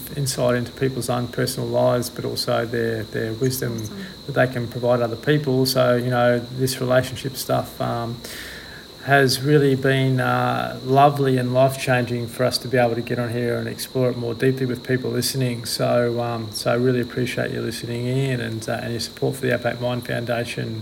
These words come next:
Speaker 1: as well. Um, if we can do any work to help, uh, your communities, really appreciate having that chat and seeing what we can do to, uh, to support you. So thank you, Don. I really appreciate our chat today and, um, yeah, look forward to the, the next journey as well.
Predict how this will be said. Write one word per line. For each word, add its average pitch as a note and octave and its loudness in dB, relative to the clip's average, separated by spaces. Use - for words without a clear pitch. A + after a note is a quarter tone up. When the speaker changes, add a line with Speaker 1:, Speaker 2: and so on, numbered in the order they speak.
Speaker 1:
as A2+ -8
well. B2 2
Um, A2+ -6
if - -6
we C3+ -2
can B2 0
do C3 4
any B2 0
work A#2+ 0
to A2 -6
help, A#2+ -2
uh, A#2+ 4
your A#2+ -2
communities, B2+ -2
really A#2 -4
appreciate A#2 -4
having A2+ -6
that A#2 -8
chat B2 0
and A2+ -8
seeing A#2+ -4
what A2+ -8
we A#2+ -6
can A#2 -10
do A#2+ -2
to, A#2+ -4
uh, A#2 -2
to - -14
support - -4
you. B2 -4
So A#2 -6
thank D3 -2
you, C#3+ -4
Don. C3 2
I C3+ 0
really B2 0
appreciate B2 -4
our A#2 -2
chat - -4
today C#3 0
and, A#2+ -4
um, A2+ -4
yeah, B2 -6
look B2 -6
forward B2 -4
to B2 -6
the, A#2 -4
the B2 -6
next B2 -6
journey B2 -4
as A2+ -8
well. A2+ -4